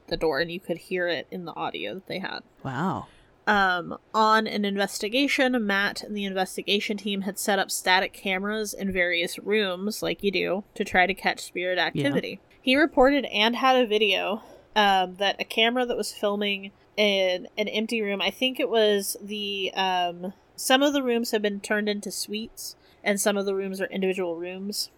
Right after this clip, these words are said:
Speaker 1: 'Cause I looked into, like, how the booking works and the costs. The rooms are all between, like, two fifty and three fifty, and they bed between, like, five to three people, depending on which room it is. Um,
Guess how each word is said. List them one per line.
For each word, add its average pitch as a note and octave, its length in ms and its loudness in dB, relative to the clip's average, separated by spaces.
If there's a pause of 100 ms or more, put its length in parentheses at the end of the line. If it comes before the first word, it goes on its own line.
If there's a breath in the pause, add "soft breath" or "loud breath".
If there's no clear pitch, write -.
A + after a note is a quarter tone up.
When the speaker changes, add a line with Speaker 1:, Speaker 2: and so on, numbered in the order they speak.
(140)
Speaker 1:
'Cause A3+ 140 2
I G3+ 100 4
looked G3 240 0
into, G3 320 -2
like, F#3 280 0
how F#3 220 4
the F#3 100 -2
booking F#3 440 -4
works F#3 440 -8
and F3+ 120 -10
the F3+ 60 -12
costs. - 640 -2 (180 soft breath)
The D#4 100 -2
rooms D4+ 280 2
are C4+ 100 6
all B3 280 8 (120)
between, A3+ 240 -4
like, G#3+ 180 0
two A#3 140 0
fifty G#3+ 420 0
and G3 140 -4
three G3+ 180 -2
fifty, G3 680 -4
and F3+ 120 -8
they F3+ 240 -2 (160)
bed F#3 400 6
between, F#3 360 -4
like, F3+ 280 -4
five F3+ 720 2
to G3 100 -2
three F#3+ 420 -6
people, B3 500 4
depending A3+ 320 -4
on G#3+ 140 -2
which G#3+ 180 -4
room A3 200 2
it A#3 100 4
is. A#3+ 300 4 (280)
Um, G#3 380 6